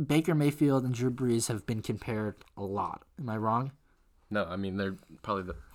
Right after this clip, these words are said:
Speaker 2: like, when you look at that, it's
Speaker 1: They're
Speaker 2: Baker and
Speaker 1: very
Speaker 2: Drew.
Speaker 1: similar, yeah.
Speaker 2: Yeah.
Speaker 1: So, I mean, you've seen what, uh, Carmichael has done with Brees, and
Speaker 2: Right.
Speaker 1: you could argue, okay,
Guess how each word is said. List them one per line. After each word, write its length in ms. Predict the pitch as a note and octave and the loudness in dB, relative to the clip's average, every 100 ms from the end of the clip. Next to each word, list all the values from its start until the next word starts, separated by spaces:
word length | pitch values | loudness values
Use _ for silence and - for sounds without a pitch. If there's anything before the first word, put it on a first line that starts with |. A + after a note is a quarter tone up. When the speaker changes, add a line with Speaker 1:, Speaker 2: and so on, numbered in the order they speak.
| - - - | -20 -20 -8
Speaker 2:
like, 140 | G#2 G#2 | -6 -2
when 120 | G#2 | -2
you 100 | G#2+ | -2
look 180 | G2+ G2+ | -2 -4
at 100 | G2+ | -6
that, 220 | F#2 F#2 - G#2 | -6 -6 -10 -16
it's 200 | G2+ - | -14 -4
Speaker 1:
They're 120 | D#3 | -2
Speaker 2:
Baker 120 | A#2 C#3+ | 2 2
and 60 | |
Speaker 1:
very 100 | C3 | 2
Speaker 2:
Drew. 100 | B2 | 0
Speaker 1:
similar, 240 | F#2+ A2 F2+ | -2 -4 -6
yeah. 120 | A#2 | -6
Speaker 2:
Yeah. 100 | F#2 - - - - | -6 -8 -20 -20 -4
Speaker 1:
So, 280 | D3 B2+ - | 2 2 2
I 80 | C3+ | 0
mean, 300 | C3+ B2+ C3+ | 0 0 2
you've 180 | D#3 D#3 | 2 2
seen 360 | - F#3+ E3+ | 2 4 4
what, 240 | C3+ B2 - _ - - _ - | 4 2 0 _ -20 -20 _ 0
uh, 220 | A2 G2 | 0 0
Carmichael 560 | - C#3 C3 A#2+ A#2 | -2 0 2 0 -2
has 200 | G#2+ A2 | -2 -2
done 340 | A2+ A#2 A2+ A2 | 0 4 4 2
with 220 | G#2 - _ | -2 -4 _
Brees, 500 | A#2 G#2 G#2 G2+ - - - - - | -2 2 0 -2 -6 -10 -20 -20 -4
and 260 | A#2+ A2 | -2 -2
Speaker 2:
Right. 80 | E2+ F#2+ | -4 -4
Speaker 1:
you 120 | B2 | 0
could 140 | D3 C3+ | 2 4
argue, 360 | B2+ B2+ A#2 A2+ | 4 4 0 -2
okay, 420 | A#2 C3 A#2 | -2 -2 -2